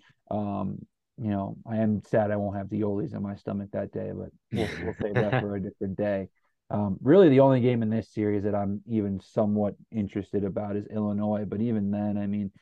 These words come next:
Speaker 1: they've got a couple guys that can hit with Drake Westcott and Jacob Schroeder, but the pitching staff, like, honestly, there's an argument that Illinois' pitching staff might be the most questionable of the three here. Fordham kinda knows who their guys are.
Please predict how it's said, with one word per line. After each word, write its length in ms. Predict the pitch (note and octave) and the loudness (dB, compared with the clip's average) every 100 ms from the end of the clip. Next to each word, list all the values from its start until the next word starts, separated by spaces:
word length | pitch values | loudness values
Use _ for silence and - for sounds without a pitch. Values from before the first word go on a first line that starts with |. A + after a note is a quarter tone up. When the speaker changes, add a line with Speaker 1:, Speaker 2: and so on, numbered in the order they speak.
| _ _ _ - | _ _ _ 0
Speaker 1:
they've 160 | B2 | 4
got 140 | C3+ C#3+ | 6 6
a 60 | |
couple 240 | C#3 C3+ C#3 | 6 4 6
guys 280 | C#3 C3+ A#2+ | 6 6 4
that 120 | B2+ | -2
can 120 | B2 | -4
hit 300 | A2+ A#2+ A#2 - | 2 2 2 -2
with 280 | A#2+ G#2 - | -4 -4 0
Drake 200 | A2 G#2+ | 0 4
Westcott 540 | A2+ G#2 - A2 A2 | 2 2 0 2 2
and 100 | G2+ | 0
Jacob 240 | G#2 G#2 - | -2 -4 -4
Schroeder, 480 | - G#2+ G#2 G#2 | 0 2 4 2
but 240 | G2 G2+ F#2+ _ _ _ _ - | 0 -4 -4 _ _ _ _ -8
the 80 | F#2+ | 2
pitching 360 | D3 D3+ D#3+ | 4 4 2
staff, 340 | C#3 C#3 C3+ C3 | 4 6 6 6
like, 180 | A#2 G2 _ _ _ | -2 -6 _ _ _
honestly, 460 | C3 F3+ G#3 D3 A#2+ | 4 4 4 2 4
there's 180 | D3+ | 4
an 80 | D#3+ | 4
argument 420 | A#2 D3 C#3 A2+ | 4 4 2 -2
that 160 | G2+ - | -6 -6
Illinois' 420 | C3 B2+ A#2+ A#2 | -4 -2 -2 -2
pitching 320 | - A#2+ A2 | -2 -4 -6
staff 340 | G2 A2+ G#2+ G#2 | -4 -2 -2 -2
might 260 | A2+ A2+ A2 | -2 0 0
be 100 | A#2 | 0
the 80 | G#2+ | 2
most 240 | A2 F#2+ | 0 0
questionable 460 | - A2 - G#2 G#2 | 2 2 2 -2 -2
of 60 | |
the 80 | F#2+ | -4
three 260 | - G2+ G2 | -6 -6 -6
here. 300 | - F#2 - - | -10 -14 -12 -2
Fordham 360 | A#2+ C3+ B2+ | 2 2 0
kinda 260 | C3 B2 A#2+ | -4 -4 -4
knows 400 | A#2 A2+ A2+ A2+ | -2 0 -2 -4
who 160 | B2 | -4
their 120 | A2+ G#2+ | -2 -2
guys 280 | G#2+ A2 | -2 -2
are. 280 | G#2+ G2 G#2 | -2 -4 -6